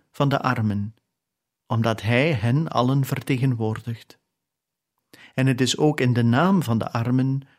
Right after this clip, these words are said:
de eenzamen, de gemarginaliseerden en de gediscrimineerden,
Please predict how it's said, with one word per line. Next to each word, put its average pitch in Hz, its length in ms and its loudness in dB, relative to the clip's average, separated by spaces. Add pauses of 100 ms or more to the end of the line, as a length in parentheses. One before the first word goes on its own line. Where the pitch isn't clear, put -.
(140)
de - 140 -2
eenzamen, 120 800 2 (420)
de 147 120 2
gemarginaliseerden 127 1300 2
en 117 160 -2
de 117 100 -2
gediscrimineerden, 135 1300 -2